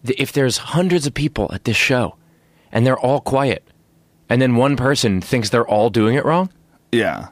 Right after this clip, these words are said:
Speaker 1: like, they're just sitting there be like, "Wait, no, all these people are wrong. They're, they, we should be interacting. I need to show them."
Speaker 2: It is kind of funny that alcohol is what they serve at comedy clubs.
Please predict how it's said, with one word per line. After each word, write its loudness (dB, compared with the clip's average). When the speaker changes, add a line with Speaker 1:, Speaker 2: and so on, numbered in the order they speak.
Speaker 1:
like, 0
they're 2
just -2
sitting 2
there 2
be 2
like, 0
"Wait, 2
no, 2
all 2
these 2
people 0
are 2
wrong. 0
They're, 2
they, -2
we 0
should 0
be 2
interacting. -2
I -2
need 0
to 0
show 0
them." -2
Speaker 2:
It 2
is 2
kind -2
of -6
funny -2
that -4
alcohol -2
is -6
what -4
they -4
serve -2
at -10
comedy -2
clubs. -6